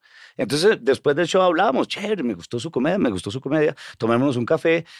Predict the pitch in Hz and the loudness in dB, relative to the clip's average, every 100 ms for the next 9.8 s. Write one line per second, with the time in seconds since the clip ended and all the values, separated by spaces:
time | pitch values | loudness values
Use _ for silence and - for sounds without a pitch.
0 | - 185 170 147 160 147 143 180 190 - | -12 0 2 4 2 2 0 -2 -4 -2
1 | 160 139 131 131 - 156 160 147 156 - | -2 2 2 2 0 0 2 2 -2 -6
2 | - 135 135 120 113 123 110 131 143 127 | -2 0 0 -2 -4 -4 -6 -6 -4 -2
3 | 113 117 131 131 135 113 98 90 95 107 | -2 0 0 2 2 0 -2 -2 -2 0
4 | 113 - 98 90 104 131 127 - 107 90 | -2 -2 -2 -2 0 0 0 -4 -4 -4
5 | 104 95 80 92 107 - 123 131 127 - | -6 -8 -2 0 0 0 0 4 2 0
6 | - - - - 202 165 165 214 233 226 | -12 -18 -18 -14 0 2 4 4 2 0
7 | 202 208 208 170 147 117 117 117 127 156 | 0 0 0 0 0 0 -2 0 2 2
8 | - - 156 226 - - - - - - | 0 -2 0 0 -2 -14 -16 -18 -20 -16
9 | - 175 160 131 143 175 220 | -2 4 4 6 4 6 2